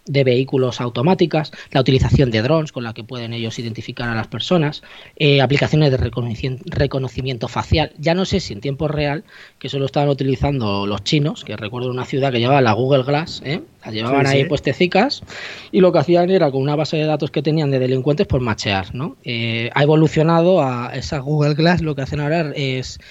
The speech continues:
Speaker 1: escanear tu temperatura. ¿Vale? Le han metido ahí una cámara térmica y dicen, a ver si este, si este trae covid o no trae covid. Para el caso, esto ya lo hemos vivido,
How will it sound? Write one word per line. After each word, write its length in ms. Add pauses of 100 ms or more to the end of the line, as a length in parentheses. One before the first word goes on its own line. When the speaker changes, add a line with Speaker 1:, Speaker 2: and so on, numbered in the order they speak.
Speaker 1:
escanear 500
tu 120
temperatura. 640 (380)
¿Vale? 220
Le 60
han 80
metido 240
ahí 80
una 160
cámara 280
térmica 440
y 20
dicen, 240
a 60
ver 80
si 80
este, 560 (280)
si 140
este 180
trae 220
covid 380
o 20
no 140
trae 180
covid. 280 (480)
Para 180
el 80
caso, 340 (840)
esto 220
ya 120
lo 80
hemos 180
vivido, 420